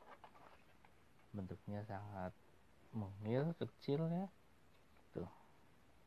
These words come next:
Hmm. Ini ada antena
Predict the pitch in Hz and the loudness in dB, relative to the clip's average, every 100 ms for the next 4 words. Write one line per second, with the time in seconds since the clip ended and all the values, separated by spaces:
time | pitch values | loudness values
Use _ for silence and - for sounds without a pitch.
0 | - - - - - - - - - - | -20 -20 -20 -20 -20 -20 -20 -20 -20 -20
1 | - - - - - - - - - - | -20 -20 -20 -20 -20 -20 -20 -20 -20 -20
2 | - - - - - - 117 110 101 - | -20 -20 -20 -20 -10 -2 0 0 -2 -12
3 | - - - - - - - - - - | -20 -20 -20 -20 -20 -20 -20 -20 -20 -20
4 | - - - - - - - - - - | -20 -20 -20 -20 -20 -20 -20 -20 -20 -20
5 | - - - - - - - - 107 95 | -20 -20 -20 -20 -20 -20 -20 -4 0 4
6 | 87 90 92 90 90 87 85 | 2 2 2 2 2 2 0